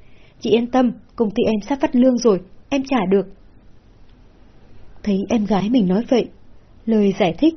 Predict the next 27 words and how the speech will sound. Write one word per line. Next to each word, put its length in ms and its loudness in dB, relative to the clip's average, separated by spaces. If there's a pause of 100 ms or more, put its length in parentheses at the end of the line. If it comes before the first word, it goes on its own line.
(100)
như 160 4
nghẹn 220 0
cứng 320 0
trong 140 0
họng 180 -2
Hoàng 320 -2
Ngân. 180 2 (840)
Cuối 180 2
cùng 300 0 (280)
cô 100 2
cũng 240 -2
không 240 -2
nói 200 -2
ra 100 -2
được. 260 2 (640)
Chẳng 260 0
lẽ 360 0
cô 100 2
lại 160 2
nói 280 -4
với 80 0
em 140 0
gái 200 -4
mình 260 2
rằng 240 0 (360)
thực 240 -2
ra 260 0